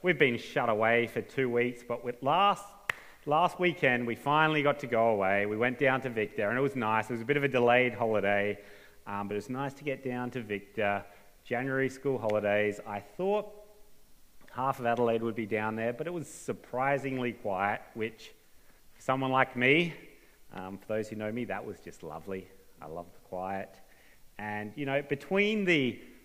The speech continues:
"Are we there yet?" questions and the "This is boring" statements and the "When can I play games on the iPad?" What? You didn't bring the iPad? This is the worst holiday ever.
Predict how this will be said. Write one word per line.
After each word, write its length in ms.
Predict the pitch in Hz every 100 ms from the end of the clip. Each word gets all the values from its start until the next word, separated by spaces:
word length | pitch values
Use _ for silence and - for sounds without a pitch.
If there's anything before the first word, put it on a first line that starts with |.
| -
"Are 200 | 131 147
we 260 | 147 110 92
there 320 | 110 123 147
yet?" 420 | 156 160 165 165 -
questions 800 | 156 139 - 160 151 147 139 123
and 240 | 110 107
the 240 | 101 98 - - -
"This 300 | 117 180 175
is 160 | 131 110
boring" 720 | 104 139 165 170 165 165 160
statements 920 | - 160 151 180 151 143 143 156 -
and 340 | 127 131 131
the 280 | 123 123 120 - - - -
"When 240 | 110 143 170
can 140 | 190
I 80 | 202
play 180 | 196 190
games 320 | 190 190 170
on 80 | 170
the 120 | 160
iPad?" 440 | 156 180 202 254 - - - - - - -
What? 580 | 104 113 185 339 - - - - - -
You 160 | 147
didn't 400 | 117 180 226 214
bring 320 | 160 214 226 214
the 160 | 180
iPad? 560 | 156 180 233 285 349 427 - - - - - -
This 400 | 113 143 294 294
is 380 | - 196 170 160
the 180 | 165 165
worst 760 | 156 160 202 220 226 220 - -
holiday 720 | 175 180 180 175 170 160 160
ever. 560 | 165 180 160 113 233